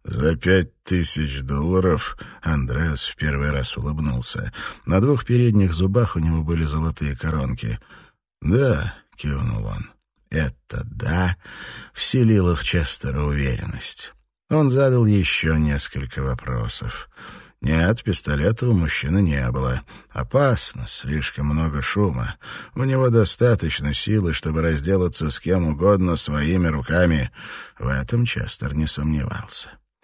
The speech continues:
В пять двадцать пять Честер вышел из ресторана, оставив Андреасу пять тысяч долларов.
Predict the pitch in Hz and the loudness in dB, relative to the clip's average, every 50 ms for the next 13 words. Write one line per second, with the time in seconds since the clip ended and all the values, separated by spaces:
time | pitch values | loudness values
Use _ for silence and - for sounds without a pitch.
0 | - - - - - _ _ _ _ _ - - - - - 104 101 90 73 71 | -20 -20 -20 -20 -20 _ _ _ _ _ -14 -14 -6 2 4 6 6 6 4 2
1 | 87 90 87 82 123 - - - 135 123 - - - - 127 127 117 - - - | 4 4 4 4 2 -2 -6 -4 -6 -6 -8 0 2 4 4 4 2 -2 -6 -8
2 | - - - - - - - - - 170 165 139 - - - 127 120 113 104 107 | -8 -10 -14 -16 -16 -16 -8 0 2 4 4 4 2 0 2 4 6 6 6 6
3 | 123 127 113 - - 104 92 87 78 78 78 78 73 - - 78 90 117 131 127 | 6 4 2 2 0 0 0 0 0 0 0 0 -2 -4 -2 0 2 2 4 4
4 | 120 113 92 80 73 - - - - 113 113 104 82 69 - - 76 73 71 82 | 4 4 4 2 0 -2 -2 -2 0 0 2 0 0 -2 -2 -2 -2 -2 0 4
5 | 98 104 101 92 - - - 73 64 - _ - 85 101 110 104 - - - - | 4 6 6 4 2 0 -4 -6 -8 -8 _ 0 2 2 2 2 0 -6 -12 -14
6 | _ - - 71 69 - - - 69 69 - 65 62 52 55 50 50 50 50 50 | _ -6 -6 -6 -4 -6 -8 -8 -8 -8 -8 -8 -6 -6 -6 -6 -6 -6 -8 -6
7 | 50 50 50 50 - - - | -6 -6 -6 -6 -8 -10 -12